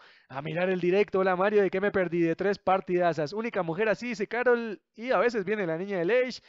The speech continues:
y a veces viene Paula, y a veces viene una que otra. Pero en el momento quizás sí eres la única, Carol, pero bueno. Mario y Tato versus Far. Bueno, puede estar lindo también esos juegos. ¿Y cuándo empieza a jugar? Dice por aquí el amigo La Máscara. Pronto empezaremos a jugar.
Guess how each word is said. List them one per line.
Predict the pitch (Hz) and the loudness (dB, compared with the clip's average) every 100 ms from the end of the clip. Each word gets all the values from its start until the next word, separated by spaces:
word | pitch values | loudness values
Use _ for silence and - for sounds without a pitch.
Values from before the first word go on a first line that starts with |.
| - _ _ | -20 _ _
y | |
a | 175 | -2
veces | 247 220 | 0 0
viene | 185 214 170 | 0 0 0
Paula, | 190 240 226 | 2 2 2
y | 190 | 0
a | |
veces | 220 220 | -2 -2
viene | 214 233 220 | -4 -4 -4
una | 302 | -4
que | 269 233 | 0 4
otra. | 170 147 147 | 2 2 -2
Pero | 156 160 | -2 -2
en | |
el | 202 | -2
momento | 190 202 254 240 | 0 -2 0 0
quizás | 208 226 - | 0 -4 -4
sí | |
eres | 208 190 | -2 0
la | 175 | 2
única, | 190 180 156 | 0 -2 -4
Carol, | 190 208 170 | -2 -2 0
pero | 156 151 | 0 0
bueno. | 151 131 - - - - - | 0 -4 -8 -18 -20 -20 -8
Mario | 156 269 277 294 - _ _ _ _ _ _ _ _ _ _ - | -2 0 0 -4 -8 _ _ _ _ _ _ _ _ _ _ -12
y | |
Tato | 170 254 254 | -4 0 0
versus | 180 240 233 202 | 2 0 0 -6
Far. | - 202 254 202 | -2 0 2 0
Bueno, | 190 156 | 0 0
puede | 185 | 0
estar | 180 151 | 0 -2
lindo | 190 175 | -2 -2
también | 139 143 165 | -2 -2 -4
esos | 151 135 | -4 -4
juegos. | 143 127 123 - - _ | -2 -2 -6 -10 -20 _
¿Y | 135 | -2
cuándo | 208 240 | 0 2
empieza | 220 196 214 208 | 0 -2 -4 -4
a | |
jugar? | 165 160 185 180 | -4 -2 -2 -2
Dice | 151 - 175 | -6 -6 -4
por | 156 | -2
aquí | 143 - 143 | -2 -4 -6
el | 131 | -4
amigo | 131 165 160 | -4 -2 -2
La | 135 | 0
Máscara. | 170 196 220 151 | -2 -2 -2 -2
Pronto | 180 160 123 135 | 0 -2 -2 -6
empezaremos | 135 139 139 139 | -4 -4 -4 -4
a | 139 | -4
jugar. | 139 135 123 | -4 -4 -6